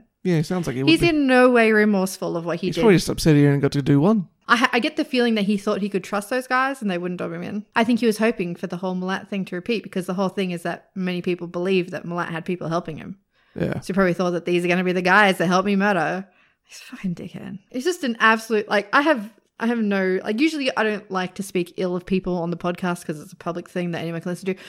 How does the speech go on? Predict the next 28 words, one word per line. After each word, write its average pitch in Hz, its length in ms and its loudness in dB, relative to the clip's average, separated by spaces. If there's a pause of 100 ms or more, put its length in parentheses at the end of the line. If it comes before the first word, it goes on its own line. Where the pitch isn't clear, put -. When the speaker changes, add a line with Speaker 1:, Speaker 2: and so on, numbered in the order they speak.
(220)
Speaker 2:
But - 140 -20
fuck 302 300 6
him, 226 300 4
he's 208 180 2
a 151 60 -2
piece 254 340 2
of 262 80 4
shit. 196 300 0
I 156 80 -4
don't 170 300 -2
care. 131 340 -10 (300)
I'm 233 100 0
sorry. 190 460 -2 (320)
<laughs> - 320 -20
Getting 294 160 -4
quite - 180 -6
passionate. 226 440 -6 (500)
Speaker 1:
So 185 60 -6
Speaker 2:
It - 40 0
was 131 80 0
Speaker 1:
he's 139 60 2
Speaker 2:
a - 40 6
Speaker 1:
been 196 60 8
in 185 80 6
there 151 60 4
Speaker 2:
senseless 180 200 -2
Speaker 1:
for 180 60 -6
Speaker 2:
murder. 180 160 -6